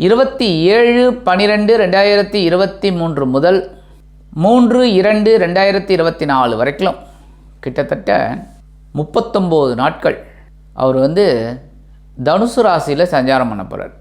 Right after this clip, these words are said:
இது வரைக்கும் அவர் வந்து விருச்சிக ராசியில இருந்துக்கிட்டு பலாபலன்களை கொடுத்துட்டு இருக்கார். அவரோட சொந்த வீடு, எப்போவுமே சொந்த வீட்டுல இருக்கிறவங்க அது கெத்தே வேற, கரெக்டா? இப்ப குருவோட வீட்டுக்கு வந்து உட்கார போறார். குரு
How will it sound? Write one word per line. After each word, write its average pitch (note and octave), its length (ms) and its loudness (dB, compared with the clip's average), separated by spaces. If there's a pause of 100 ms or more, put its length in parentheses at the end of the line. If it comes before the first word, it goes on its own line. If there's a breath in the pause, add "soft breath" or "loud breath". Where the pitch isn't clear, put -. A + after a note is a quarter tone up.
(120)
இது C#3 140 -2
வரைக்கும் C#3 320 -2
அவர் C3+ 200 0
வந்து C#3+ 240 -6
விருச்சிக D#3 460 -4
ராசியில A2 400 -6
இருந்துக்கிட்டு B2 520 -6
பலாபலன்களை A#2 720 -4
கொடுத்துட்டு A#2+ 360 -10
இருக்கார். - 280 -6 (520 loud breath)
அவரோட A3+ 280 2 (100)
சொந்த A3 360 0
வீடு, A3 200 2 (520 loud breath)
எப்போவுமே G3 300 0 (120)
சொந்த G#3 300 2
வீட்டுல A3+ 260 2
இருக்கிறவங்க G#3 500 2 (480)
அது F3 240 0
கெத்தே E3+ 320 0 (140)
வேற, F3 140 4 (460)
கரெக்டா? D#3+ 300 0 (1120 soft breath)
இப்ப F3+ 180 -2 (140)
குருவோட C#4+ 420 4 (120)
வீட்டுக்கு G3 300 2
வந்து F#3 200 2
உட்கார D#3+ 200 0 (100)
போறார். G#2 200 -6 (1400 soft breath)
குரு A3+ 240 2